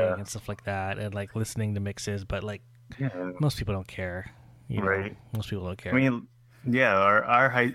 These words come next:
Speaker 1: or, well, our junior high, middle school, high school era of growing up in music, we had mixes, like, four times a day on K M E L.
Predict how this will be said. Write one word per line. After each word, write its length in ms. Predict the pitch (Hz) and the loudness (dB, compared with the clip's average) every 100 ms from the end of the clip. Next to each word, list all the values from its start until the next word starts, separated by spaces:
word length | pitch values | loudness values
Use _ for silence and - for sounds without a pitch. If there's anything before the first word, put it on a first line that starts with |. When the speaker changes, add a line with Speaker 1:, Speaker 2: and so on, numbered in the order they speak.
| - | 2
Speaker 1:
or, 220 | 131 113 | 4 4
well, 400 | 104 95 110 101 - - | 2 0 -2 -10 -12 -4
our 480 | - 104 98 98 98 - - - - - - | 4 6 8 8 4 -2 -14 -14 -16 -18 -4
junior 280 | 110 123 139 | 4 8 8
high, 260 | 113 117 110 | 8 6 6
middle 320 | 107 107 101 | 4 4 4
school, 560 | - - 98 95 92 92 | 2 2 4 4 4 2
high 160 | 92 | 2
school 340 | 95 - 104 98 | 0 0 2 4
era 640 | 92 90 90 87 87 87 | 4 6 6 4 2 -2
of 140 | - 98 | -4 2
growing 220 | 95 95 | 4 4
up 140 | 92 | 2
in 100 | 92 | 0
music, 440 | 87 87 85 87 - | 0 0 0 -2 -2
we 280 | 98 98 98 | -2 0 0
had 520 | 87 101 95 92 85 - | 0 2 4 4 0 -4
mixes, 1000 | 110 95 - 98 90 87 85 - - - - - - - _ _ - - | -2 -2 0 2 2 0 -4 -8 -10 -12 -16 -20 -20 -20 _ _ -20 -6
like, 200 | - 90 | -2 -2
four 540 | - - - - 117 147 | -4 -10 -6 2 4 4
times 460 | - 120 117 110 95 | 4 4 4 4 2
a 80 | |
day 540 | 87 95 104 98 90 87 | 2 4 4 6 4 2
on 180 | 87 85 | 0 -2
K 140 | 101 | 0
M 100 | 92 | 2
E 100 | 90 | 2
L. 400 | 92 82 85 87 | 2 2 -2 -10